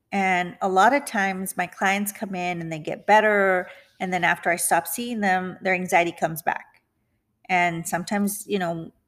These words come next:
when I ask them, sometimes it's like, "Yeah, I'm not doing what I was supposed to be doing." We're human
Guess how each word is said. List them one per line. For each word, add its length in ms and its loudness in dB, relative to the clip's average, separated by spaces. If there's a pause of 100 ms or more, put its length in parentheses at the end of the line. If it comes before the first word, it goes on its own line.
(220)
when 500 -4
I 80 0
ask 360 2
them, 180 0
sometimes 500 -4
it's 180 -6
like, 180 -6
"Yeah, 160 6
I'm 80 0
not 200 0
doing 220 -6
what 100 -2
I 80 0
was 120 -6
supposed 300 -8
to 80 -12
be 100 -10
doing." 380 -14 (1500)
We're 180 0
human 720 -4